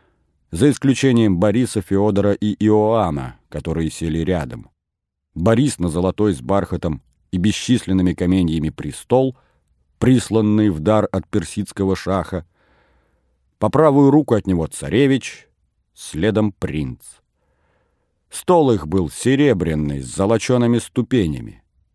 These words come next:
Вокруг лежал пышный ковер с узором из сказочных птиц. С потолка залы над царским столом спускался прекрасной работы венец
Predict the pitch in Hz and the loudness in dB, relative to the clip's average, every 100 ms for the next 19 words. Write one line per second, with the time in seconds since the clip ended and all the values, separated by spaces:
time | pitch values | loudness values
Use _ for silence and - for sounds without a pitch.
0 | _ - 110 98 135 131 101 104 113 95 | _ -4 -4 0 0 0 0 2 2 0
1 | - - 147 - - 117 107 110 98 110 | -4 -2 0 0 0 0 0 -2 0 2
2 | 101 80 - 90 71 104 95 92 - 80 | 0 -4 -6 -6 -2 0 0 -2 -4 -8
3 | 73 - - 90 87 78 - - 80 - | -10 -14 -12 -6 -4 -6 -8 -8 -8 -10
4 | - - 85 73 - - _ _ _ _ | -18 -12 -10 -10 -16 -20 _ _ _ _
5 | _ _ _ - - 95 127 117 131 104 | _ _ _ -18 -8 -2 -2 0 0 0
6 | 80 120 120 117 101 - _ _ _ - | 0 0 2 2 0 -4 _ _ _ -6
7 | 95 92 _ - 110 104 92 - 90 - | -4 -4 _ -6 -2 -2 -2 -4 -6 -4
8 | 90 85 110 95 - 92 - 101 90 90 | -4 -2 0 -2 -6 -10 -4 -4 -4 -6
9 | - 98 - 104 123 - 110 101 95 107 | -4 -4 -2 -2 -2 -2 -2 0 0 0
10 | 92 76 92 98 95 - | -2 0 2 2 0 -6